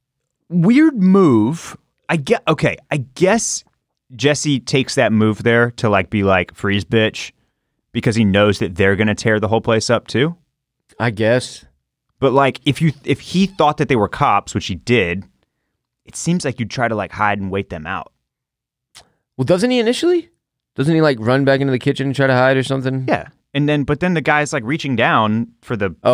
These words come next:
Speaker 1: pill, the
Speaker 2: and
Speaker 1: pill
Speaker 2: that's when he
Speaker 1: bottle,
Speaker 2: pops out, "Freeze,
Speaker 1: and he,
Speaker 2: bitch."
Speaker 1: like, cocks the gun.
Speaker 2: Yeah, it
Speaker 1: It's
Speaker 2: was,
Speaker 1: like
Speaker 2: he, I think he figured he was gonna get seen right there no matter what, and it
Speaker 1: Okay.
Speaker 2: was, like, time to make the move.
Speaker 1: Maybe so.
Speaker 2: Uh, Jesse seeing his parents on the news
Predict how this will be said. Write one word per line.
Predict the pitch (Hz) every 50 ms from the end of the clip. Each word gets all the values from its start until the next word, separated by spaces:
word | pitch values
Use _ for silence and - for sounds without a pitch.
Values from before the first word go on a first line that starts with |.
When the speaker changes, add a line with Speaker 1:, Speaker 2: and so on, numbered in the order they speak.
| - 170 85
Speaker 1:
pill, | 85
the | 110 113 -
Speaker 2:
and | 101
Speaker 1:
pill | 110 -
Speaker 2:
that's | 117 120
when | 120 110
he | 104 101
Speaker 1:
bottle, | 107 107 104
Speaker 2:
pops | 107 117 104 101 - - -
out, | 104 95 90 90 - _ -
"Freeze, | - - 101 92
Speaker 1:
and | 123
he, | 131 127
Speaker 2:
bitch." |
Speaker 1:
like, | 120 120 113 - - - -
cocks | - 123 131 139 - -
the | - 123
gun. | 92 - - 117 120 160 123 107 104 104 101
Speaker 2:
Yeah, | 269
it | 208
Speaker 1:
It's | 190
Speaker 2:
was, | 160 110
Speaker 1:
like | 104 98 95
Speaker 2:
he, | 104 - -
I | - 170
think | - 202 202 170
he | - - 175 165 156
figured | - - 143 123 123 113
he | 110 120
was | 113 104
gonna | 113 113
get | 104 85 -
seen | - - - 120 113 107
right | 104 98 95 87
there | 90 98 92
no | 87 87
matter | 92 85 82 85
what, | 82 90 90 78 73 -
and | - -
it | 90
Speaker 1:
Okay. | 92 85
Speaker 2:
was, | 85 80 87
like, | 82 - -
time | - - 85 76 73
to | 73
make | 78 80 82 -
the | 76
move. | 76 71 69 65 50 52 -
Speaker 1:
Maybe | - 76 82 - -
so. | - - 64 60 - _ _ _ _ _ _ _ _ _ _ -
Speaker 2:
Uh, | - 101 107 104 104 101 101 101
Jesse | 101 110 170 170 170 180
seeing | 165 - 180 180 160
his | 135 -
parents | - - - 143 147 147 151 147 135 -
on | 139 131
the | 120
news | 110 110 117 123 127 131 139 139 143 135 - - -